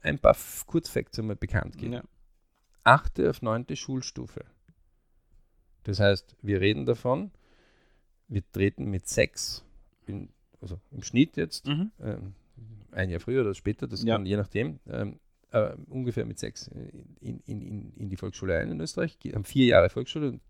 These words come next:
Speaker 1: zehn. Zehn treten wir in die Unterstufe ein und kommen dann quasi bis vierzehn, bis
Speaker 2: Zwischen
Speaker 1: zur
Speaker 2: vierzehn
Speaker 1: Oberstufe.
Speaker 2: und fünfzehn raus, ja.
Speaker 1: Nehmen wir vierzehn, wir müssen uns jetzt aber zu einigen. So, und mit achtzehn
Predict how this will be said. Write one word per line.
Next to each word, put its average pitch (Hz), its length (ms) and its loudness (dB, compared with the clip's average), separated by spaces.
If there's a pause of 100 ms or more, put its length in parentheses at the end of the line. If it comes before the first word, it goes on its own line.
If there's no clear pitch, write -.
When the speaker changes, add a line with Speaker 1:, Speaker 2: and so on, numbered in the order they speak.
(220)
Speaker 1:
zehn. 104 300 2 (840)
Zehn 143 280 6
treten 123 380 4
wir 139 260 4 (480)
in 120 120 -2
die 131 100 4
Unterstufe 127 560 0
ein 170 240 -6 (100)
und - 160 -10
kommen 127 380 0
dann 127 260 2 (240)
quasi 104 300 6
bis - 180 -6
vierzehn, 160 540 0 (300)
bis 117 200 -6
Speaker 2:
Zwischen - 20 -20
Speaker 1:
zur 117 280 4
Speaker 2:
vierzehn 123 180 4
Speaker 1:
Oberstufe. 127 220 4
Speaker 2:
und 113 80 0
fünfzehn 113 480 -6
raus, 104 260 -4
ja. 135 80 -4
Speaker 1:
Nehmen 135 160 6
wir 147 60 4
vierzehn, 151 420 0
wir 127 80 0
müssen 123 220 -4
uns 117 100 -4
jetzt 110 160 -4
aber 104 160 -4
zu - 120 -8
einigen. 151 320 -4 (200)
So, 107 240 8 (400)
und 107 80 -4
mit 117 180 2
achtzehn 170 600 6